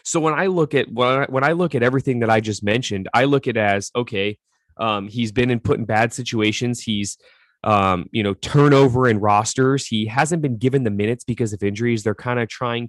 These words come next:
to, uh, you know, um, um, save him for the future.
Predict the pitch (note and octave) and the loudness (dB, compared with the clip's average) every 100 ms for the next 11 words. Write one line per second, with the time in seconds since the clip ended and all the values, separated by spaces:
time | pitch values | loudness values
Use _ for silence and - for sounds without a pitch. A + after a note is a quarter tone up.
0 | - A#2 G#2+ F#2+ F2+ - _ _ _ _ | -8 -6 -4 -4 -6 -10 _ _ _ _
1 | _ A2 G#2+ G#2 G2 G2+ F#2 E2+ C2 - | _ 0 2 2 2 -2 -6 -8 -10 -10
2 | A2 F2+ F2 _ _ _ _ - - B2+ | -8 -8 -10 _ _ _ _ -8 2 4
3 | B2+ C3 B2 - A#2 G#2+ - G#2+ - B2+ | 4 0 -4 -6 -6 -6 -6 -6 -4 -4